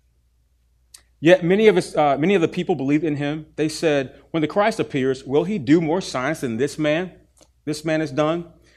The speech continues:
The Pharisees heard the crowd muttering these things about him, and the chief priests and the Pharisees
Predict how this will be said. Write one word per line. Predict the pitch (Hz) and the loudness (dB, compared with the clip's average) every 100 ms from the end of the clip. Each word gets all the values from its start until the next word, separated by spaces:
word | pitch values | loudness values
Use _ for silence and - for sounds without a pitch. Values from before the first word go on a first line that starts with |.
| _ _ _ - | _ _ _ -6
The | |
Pharisees | - 202 208 214 - | 4 6 6 2 2
heard | 190 | 2
the | 180 | 2
crowd | - 170 160 | 4 4 4
muttering | 156 165 180 170 | 4 4 4 2
these | 156 147 | 0 -2
things | 160 156 156 - | -2 -2 -2 -4
about | 143 123 147 160 127 | -8 0 2 2 0
him, | 135 135 | -8 -8
and | 131 | -8
the | 127 | -8
chief | - 202 202 | -4 -4 -2
priests | 180 175 | 0 0
and | 147 | -2
the | 135 | -2
Pharisees | 165 165 - 143 135 - | 0 0 0 -2 -2 -8